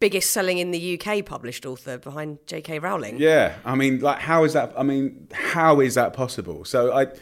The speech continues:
Speaker 2: I, and I, and then I think, like, through fifteen and through, I don't know if you knew this, but when I wrote Superfood, which is about six, seven years ago, I went back to school.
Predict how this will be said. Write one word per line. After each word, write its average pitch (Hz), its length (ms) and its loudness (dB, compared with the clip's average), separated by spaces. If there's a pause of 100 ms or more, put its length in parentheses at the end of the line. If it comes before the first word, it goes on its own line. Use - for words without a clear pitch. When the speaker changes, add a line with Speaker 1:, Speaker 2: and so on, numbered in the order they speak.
(280)
Speaker 2:
I, 139 140 2
and 147 220 0
I, 151 120 4
and 156 220 0
then 160 120 0
I 156 160 4
think, 151 220 -2
like, 123 200 -4
through 147 220 0
fifteen 117 800 -2 (800)
and 110 220 -2
through, 120 440 -2 (640)
I 120 40 2
don't 135 120 4
know 127 60 2
if 117 120 -2
you 117 80 0
knew 123 140 2
this, 107 120 0
but 110 120 -2
when 127 160 2
I 131 100 2
wrote 117 340 4
Superfood, 104 720 -4
which 92 160 -10
is 95 60 -10
about 95 240 -4
six, - 240 -8
seven 98 280 -4
years 98 200 -2
ago, 87 220 -4
I 95 40 2
went 107 180 2
back 90 180 -6
to - 80 -12
school. 92 480 -2